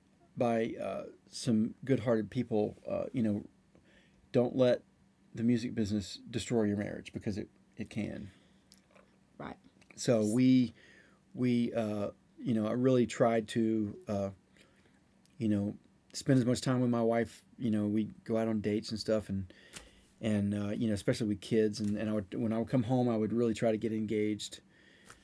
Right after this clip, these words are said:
Speaker 1: um, you know, changing diapers and whatnot. We had, we had, uh, uh, having six kids, we had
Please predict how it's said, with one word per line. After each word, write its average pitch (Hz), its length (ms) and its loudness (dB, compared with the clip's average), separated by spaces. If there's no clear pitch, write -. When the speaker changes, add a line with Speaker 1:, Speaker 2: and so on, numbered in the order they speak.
Speaker 1:
um, 98 360 -4
you 117 100 -2
know, 101 200 -2
changing 107 400 -2
diapers 101 460 -4
and 98 120 -2
whatnot. 107 320 -4
We 110 180 0
had, 117 180 0
we 143 140 4
had, 120 280 4
uh, - 1800 -10
uh, 107 120 -4
having 143 280 4
six - 240 -6
kids, 127 400 2
we 120 180 2
had 123 360 0